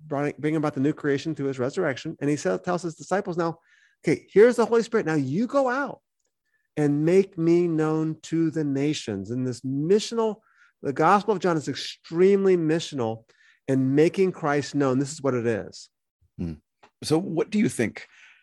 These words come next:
Speaker 2: mission
Speaker 1: Hmm.
Speaker 2: looks like? That we see, we see this in the, obviously the end of Matthew's Gospel, where you have this Great Commission, which is, that's the one that we're gonna plaster on our churches and whatnot. But it's this theme throughout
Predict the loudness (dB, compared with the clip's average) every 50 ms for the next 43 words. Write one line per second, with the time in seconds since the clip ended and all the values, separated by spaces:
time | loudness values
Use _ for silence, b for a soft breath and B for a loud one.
0 | b b -4 -2 0 0 0 -2 -2 -2 -2 0 0 0 -2 -4 -6 -6 -6 -6
1 | -4 -2 -2 0 0 0 0 2 2 2 2 2 0 -2 -2 -2 -2 -2 -2 -2
2 | -2 -2 -4 -6 _ _ _ _ _ _ -8 -6 -4 -4 -4 -4 -2 -2 -2 -2
3 | -2 -2 -2 0 -2 -2 -4 -4 -4 -2 -2 -2 -2 -2 -2 -2 0 0 0 -2
4 | -2 -2 -2 -4 -6 -4 -4 -4 -4 -4 B B B B B 0 0 0 0 0
5 | -2 -6 -6 -6 -4 -4 -4 -4 -6 -6 -4 -4 -2 -4 -4 -4 -4 -4 -4 -6
6 | -8 _ b b b b b b b -4 -2 -2 -2 -2 -2 0 0 0 0 2
7 | 0 0 2 2 0 0 -2 -2 -2 -2 -4 -6 -6 -6 -6 -6 -6 -6 -4 -4
8 | -4 -4 -4 -6 -6 -4 -4 -4 -4 -2 -4 -4 -4 -6 -8 -8 -10 -8 -6 -6
9 | -6 -8 _ b b b b b b b 2 2 2 2 0 -4 -4 -6 -4 -2
10 | 0 2 2 2 2 2 0 -2 -2 -2 -4